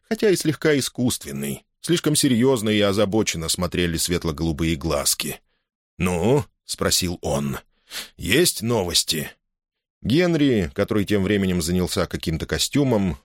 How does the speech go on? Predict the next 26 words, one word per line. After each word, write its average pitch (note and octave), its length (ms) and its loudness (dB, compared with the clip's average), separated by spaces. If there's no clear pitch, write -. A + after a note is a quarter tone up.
замер B2+ 560 0
и, D3+ 80 0
не D#3+ 100 4
оборачиваясь, C#3 720 2
мрачно F2+ 420 0
проговорил. D#2+ 800 -2
«Ерунда, A#2 640 2
на B2+ 100 -2
мой F2+ 180 0
взгляд, D#2 460 -2
сэр. - 560 -2
Мисс G#2 240 0
Финбро F#2+ 840 0
относится A#2+ 560 0
к - 60 -4
этому B2 240 0
серьезно, A#2+ 760 2
а F2+ 140 0
я — A#2 380 2
нет». D#2+ 580 -6
«Мисс F2+ 280 0
Финбро, A2+ 600 2
а?» C#3 300 2
Дядя G2 340 2
Уильям F#2+ 380 2
прокашлялся. D2 960 -4